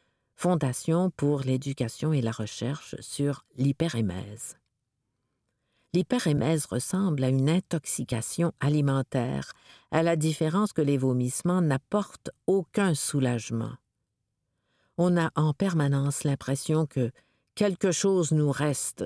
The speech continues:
sur l'estomac, explique McGibbon, infirmière autorisée,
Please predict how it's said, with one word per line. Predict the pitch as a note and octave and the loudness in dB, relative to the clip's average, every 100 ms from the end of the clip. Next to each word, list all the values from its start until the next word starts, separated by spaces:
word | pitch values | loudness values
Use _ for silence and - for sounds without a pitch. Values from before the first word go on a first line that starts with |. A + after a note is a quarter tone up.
| - | -8
sur | - E3+ D#3+ | -4 -2 0
l'estomac, | D#3+ - - D3 B2+ A#2+ - _ _ _ _ _ _ | 0 0 0 2 2 0 -4 _ _ _ _ _ _
explique | - C#3 - - E3+ - - - | -6 -6 -8 -2 -2 -2 -12 -2
McGibbon, | C#3 D3 - B2+ A#2 A#2+ B2 D#3 - _ _ _ _ - | 0 0 0 -2 0 -2 -2 -4 -10 _ _ _ _ 0
infirmière | F3 - D3+ C3 B2 | 0 2 0 2 2
autorisée, | A#2 - A2 A2+ A#2 C3+ E3+ | 0 -2 -6 -6 -4 -2 -2